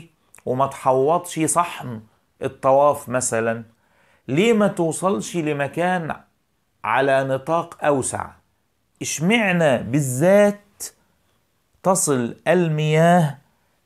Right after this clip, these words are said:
إلى هذه المنطقة، منطقة الركن والمقام؟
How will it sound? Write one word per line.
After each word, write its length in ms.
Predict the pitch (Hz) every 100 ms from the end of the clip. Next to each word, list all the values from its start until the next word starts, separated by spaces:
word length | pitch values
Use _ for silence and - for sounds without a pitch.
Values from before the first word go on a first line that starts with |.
| _
إلى 180 | 147 165
هذه 960 | 160 151 139 139 127 120 160 156 160 147 _ -
المنطقة، 840 | 151 160 143 135 113 131 127 - - _ _ _ _
منطقة 680 | 127 127 113 160 170 160 156 -
الركن 480 | - 110 113 147 - _ _ _ _ -
والمقام؟ 800 | 123 147 151 139 131 117 - -